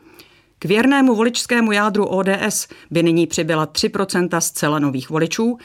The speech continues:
a sedm procent voličů jiných stran. Podobně silné jádro S P D by doplnilo devět procent nových voličů a čtyři procenta někdejších voličů jiných stran. U sociálních demokratů by celkový volební zisk z dvanácti procent tvořili dosavadní nevoliči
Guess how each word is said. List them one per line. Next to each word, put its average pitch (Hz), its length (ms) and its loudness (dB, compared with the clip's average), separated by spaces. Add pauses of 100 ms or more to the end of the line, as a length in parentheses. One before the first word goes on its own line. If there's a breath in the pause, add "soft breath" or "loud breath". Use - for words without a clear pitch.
(240 loud breath)
a 190 140 -2
sedm 185 340 0
procent 156 380 0
voličů 147 380 -2
jiných 139 320 0
stran. 143 340 -4 (680 loud breath)
Podobně 247 360 2
silné 233 360 2
jádro 196 400 0
S 180 140 -4
P 156 200 -2
D 156 380 -2
by 170 140 -4
doplnilo 160 460 0
devět 156 340 -2
procent 160 440 -2
nových 156 280 -4
voličů 156 460 -4 (340 loud breath)
a 180 100 0
čtyři 262 340 0
procenta 220 500 0
někdejších 165 640 -2
voličů 143 380 -2
jiných 135 300 -2
stran. 143 340 -4 (760 loud breath)
U 208 100 -2
sociálních 262 540 2
demokratů 233 500 0
by 156 140 0
celkový 220 500 -2
volební 160 380 0
zisk 220 360 -2
z 156 100 -6
dvanácti 170 540 -2
procent 233 480 -2
tvořili 185 420 -2
dosavadní 139 580 -2
nevoliči 143 680 -2